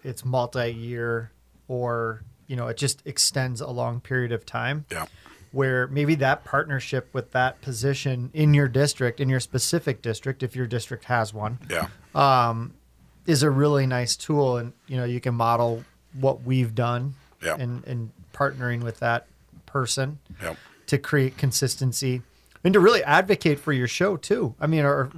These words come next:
Speaker 1: advocate for your cause,
Speaker 2: Yep.
Speaker 1: um, because maybe they have a, an exposure to it that the incoming leadership doesn't have and
Speaker 2: Yeah.
Speaker 1: doesn't understand. I mean, that's not their fault.
Speaker 2: No,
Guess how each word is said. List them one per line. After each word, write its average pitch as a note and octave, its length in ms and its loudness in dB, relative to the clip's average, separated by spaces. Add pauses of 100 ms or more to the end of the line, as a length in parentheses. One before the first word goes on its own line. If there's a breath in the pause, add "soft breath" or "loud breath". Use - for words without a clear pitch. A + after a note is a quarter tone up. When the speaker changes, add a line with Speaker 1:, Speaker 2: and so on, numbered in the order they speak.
(140)
Speaker 1:
advocate D#3 440 2
for D#3 120 0
your C3 140 2
cause, C#3 580 2 (440 soft breath)
Speaker 2:
Yep. D#3+ 140 -2
Speaker 1:
um, A#2+ 480 0 (100)
because D3 340 0 (380)
maybe C3+ 280 0
they C3+ 160 2
have C3 220 2
a, B2+ 240 0
an C3 120 -2
exposure B2+ 560 -2
to C3 140 2
it B2+ 140 -2
that B2 160 -2
the C3+ 180 -2
incoming C3 680 0 (100)
leadership C#3 520 0
doesn't C3+ 300 2
have C3 420 2
and C3 100 2
Speaker 2:
Yeah. E2 120 0
Speaker 1:
doesn't C3+ 260 2
understand. C3 420 0
I D#3 40 4
mean, C#3+ 140 2
that's C3 220 -2
not C#3 180 2
their A#2+ 140 0
fault. - 380 2
Speaker 2:
No, F#2 320 2